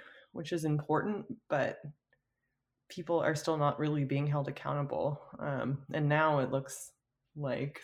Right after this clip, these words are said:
the public opinion, if it ever really was there in support of Me Too, has certainly <laughs> swung in the other direction. Just the, the glee with which people vilified her and mocked her. And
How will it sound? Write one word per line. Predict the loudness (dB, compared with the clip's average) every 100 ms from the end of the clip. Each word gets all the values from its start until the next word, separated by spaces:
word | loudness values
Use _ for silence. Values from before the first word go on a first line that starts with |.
| -16
the |
public | -8 -6 -4 -4 -4
opinion, | -4 -2 0 0 0 -2 -6 -20 _ _ _ _ _
if | -6
it | 0
ever | 0 0
really | 0 0
was | 2 2 2 2
there | 0 2
in | -2
support | 2 2 4
of |
Me | 2 -2
Too, | -2 -2 -2 -4
has | -6 -8
certainly | -4 -2 0 2 0 -2 -4 -4 -8
<laughs> | -14 -16
swung | -14 -6 -4 -2
in | 0
the | 0
other | 0 -2
direction. | 0 -2 -2 -6 -8 -6 -8
Just | -12 -16 -12
the, | -10 -8 -10 _ -20 -20 _ -2
the | 0
glee | 2 2 4 4
with | 4 0
which | -4 -4 -8 -6
people | -6 -2 0 0 -2 -8 -20 -20 _ _ _
vilified | 0 2 2 0 0 -2
her | -4 -4 -2 -4
and | -2 -2 0
mocked | -2 -4 -10 -8
her. | -4 -2 -2 -4 -4
And | -4 -4 -6 -8 -10